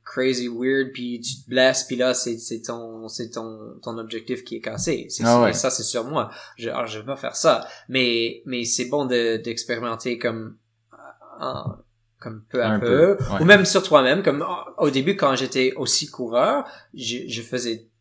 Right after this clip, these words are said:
Speaker 1: toutes les choses comme moi-même en premier. Je courais, puis je sais, ok, est-ce que je, si je veux faire cet entraînement de comme ten K pace, marathon pace, je vais essayer, je vais faire pour comme savoir comment se, se sent un athlète qui court ça. Est-ce que c'est, est-ce que c'est trop difficile, whatever. Puis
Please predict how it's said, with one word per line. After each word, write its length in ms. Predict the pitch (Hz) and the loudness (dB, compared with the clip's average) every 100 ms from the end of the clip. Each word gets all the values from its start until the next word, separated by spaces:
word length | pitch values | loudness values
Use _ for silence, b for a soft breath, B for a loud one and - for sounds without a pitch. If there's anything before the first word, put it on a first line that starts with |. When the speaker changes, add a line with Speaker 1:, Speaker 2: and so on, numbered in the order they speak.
| - | -12
Speaker 1:
toutes 120 | 127 | -6
les 80 | 123 | -4
choses 240 | 127 123 | -2 -4
comme 160 | 123 113 | -4 -4
moi-même 400 | 113 117 120 120 | -2 0 0 0
en 100 | 110 | -2
premier. 460 | - 104 113 - _ _ _ | -4 -12 -12 -16 _ _ _
Je 120 | - - | -18 -6
courais, 420 | 123 113 120 117 | 0 4 4 4
puis 140 | 117 | 0
je 140 | 110 113 | -4 -4
sais, 160 | 117 | -2
ok, 120 | 117 117 | -2 -2
est-ce 180 | 107 | -2
que 100 | - | -4
je, 240 | 110 113 113 | -4 -4 -4
si 180 | 110 113 | -6 -6
je 100 | 113 | -6
veux 60 | |
faire 200 | 110 120 | -4 -4
cet 160 | - 113 | -4 -6
entraînement 560 | 113 - 113 113 113 | -6 -6 -6 -2 -2
de 120 | 113 110 | -2 -4
comme 300 | 113 104 104 b b b b | -6 -10 -14 b b b b
ten 260 | - 120 117 | -4 -2 -2
K 220 | 123 113 | 0 -2
pace, 240 | 117 117 - | -2 -6 -6
marathon 380 | 110 107 113 107 | -8 -6 -6 -6
pace, 200 | 113 107 | -6 -6
je 80 | 110 | -4
vais 120 | 110 | -4
essayer, 280 | 110 113 110 | -4 -4 -6
je 140 | 110 | -4
vais 160 | 110 110 | -2 -2
faire 340 | 123 127 123 | 2 2 2
pour 140 | 120 113 - | -4 -10 -10
comme 320 | 113 110 104 | -8 -10 -14
savoir 280 | - 113 117 | -12 -6 -6
comment 240 | - 120 | -4 -4
se, 340 | 120 117 113 - - - 117 | -4 -6 -8 -12 -16 -16 -14
se 180 | 147 - | -10 -8
sent 120 | 117 | -4
un 120 | 120 113 | -4 -4
athlète 280 | 107 113 | -4 -6
qui 100 | - | -8
court 220 | - 120 - | -10 -8 -4
ça. 360 | 123 131 143 | 2 2 2
Est-ce 120 | 131 | 0
que 100 | - | -4
c'est, 380 | 110 - 117 110 B B B B - | -6 -4 -4 -6 B B B B -16
est-ce 180 | - - | -12 -8
que 80 | - | -6
c'est 240 | 113 113 | -6 -8
trop 240 | - 127 117 | -8 -6 -6
difficile, 800 | 113 - 110 - 117 120 123 113 | -8 -4 -2 0 -2 -2 -2 -4
whatever. 460 | 110 113 113 120 120 | -6 -6 -2 -4 -4
Puis 140 | 110 | -10